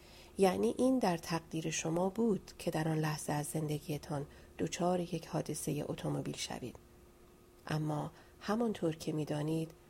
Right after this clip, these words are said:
همه چیز رخ داد و هیچ چیزی نشد. حکایت صد و بیست و پنج. هنگامی که مسافر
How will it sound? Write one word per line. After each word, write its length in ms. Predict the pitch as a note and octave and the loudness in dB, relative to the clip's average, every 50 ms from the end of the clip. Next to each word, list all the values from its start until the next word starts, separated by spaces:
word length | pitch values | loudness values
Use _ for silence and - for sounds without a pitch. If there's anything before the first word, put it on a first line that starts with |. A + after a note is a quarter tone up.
| - - | -18 -8
همه 280 | - - F3 F3+ F#3+ G3 | -4 -2 0 0 0 0
چیز 340 | - - G#3+ G3 - G#3 | -2 -2 -2 -2 -2 -2
رخ 220 | G3+ F#3+ - - - | -2 -4 -4 -6 -8
داد 220 | C#3+ C3 C#3+ D3+ - - - - - - - - - - - - - - - - - - - - | -6 -6 -6 -8 -12 -16 -20 -20 -20 -20 -20 -20 -20 -20 -20 -20 -20 -20 -20 -20 -20 -20 -8 -6
و 40 | D3 | -6
هیچ 260 | D3+ - - F#3 - | -6 -6 -8 -12 -10
چیزی 480 | - - - E3+ E3 - - C#3 D#3+ D#3+ - - - - | -4 -2 0 0 0 -2 -4 -6 -6 -8 -10 -16 -14 -12
نشد. 380 | - - - - - - - - - - - - - - - - - - - - - - - - - - - - - - - - - - - - - - - - - - - - - - - - - - - - | -10 -8 -8 -8 -10 -12 -18 -20 -20 -20 -20 -20 -20 -20 -20 -20 -20 -20 -20 -20 -20 -20 -20 -20 -20 -20 -20 -20 -20 -20 -20 -20 -20 -20 -20 -20 -20 -20 -20 -20 -20 -20 -20 -20 -20 -20 -20 -20 -20 -20 -20 -6
حکایت 720 | - - F3 - - - E3+ E3+ E3+ E3+ F3+ F3+ - G#3+ G3+ | -4 -2 -2 0 2 4 6 6 6 6 4 2 2 2 2
صد 320 | G3+ - - F3+ F3 - | 2 2 2 2 2 0
و 60 | F3+ | -2
بیست 280 | F3 - D#3+ - - - | -2 -2 -4 -4 -2 -4
و 40 | D3 | -4
پنج. 600 | - - D3 C3 - - - - - - - - - - - - - - - - - - - - - - - - - - - - | -2 -2 -2 -2 -2 -4 -8 -14 -16 -16 -16 -16 -18 -20 -20 -20 -20 -20 -20 -20 -20 -20 -20 -20 -20 -20 -20 -20 -20 -20 -16 -2
هنگامی 500 | - F#3+ F#3+ F#3+ F#3+ G3+ G#3 A3 A#3+ B3 | 2 4 4 4 4 2 2 2 0 0
که 160 | B3 - C4 | 0 2 2
مسافر 800 | A#3+ A3 F#3+ E3+ - - E3+ D3+ D3 - - D#3+ D#3+ F3+ F3+ | 4 4 2 2 0 0 0 -2 -2 -2 -2 -2 0 0 -2